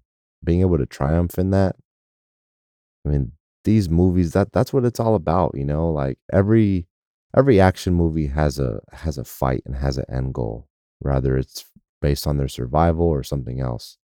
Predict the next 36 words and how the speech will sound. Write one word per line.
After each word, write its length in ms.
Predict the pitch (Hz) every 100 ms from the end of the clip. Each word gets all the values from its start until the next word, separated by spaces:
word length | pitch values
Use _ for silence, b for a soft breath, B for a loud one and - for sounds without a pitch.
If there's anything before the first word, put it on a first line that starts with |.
| _ _ _ _ _ _ _ _ -
And 220 | 71 73
we 140 | 107
can 180 | 120 117 -
all 640 | 90 95 95 90 82 76 _ _ _ -
relate 360 | 69 65 82 -
to 100 | 65
that, 240 | 64 50 _ _ _ _ -
you 80 |
know 80 | 71
what 100 | 69
I 40 | 67
mean? 240 | 69 69
We 160 | 78 87
all 200 | 85 87
have 180 | 73
a 80 | 64
fight 280 | 58 55 50
to 80 | -
fight. 300 | - - - _ _
So 460 | - - 60 50 60 _ _ _ _ _ _ _ _ _ -
it's 220 | - -
really 180 | 82 76
good 220 | 73 69
to 100 | 67
get, 300 | 73 67 - _
you 80 | 71
know, 120 | 67
pieces 440 | 62 - 82 - 67
of 120 | 67
inspiration 640 | 67 - 65 69 65 62
from 240 | 58 58 60
different 320 | 67 60 57
things, 440 | 69 58 - - _
like 280 | - 62 64
movies. 540 | 98 110 80 - -
<laughs> 60 | _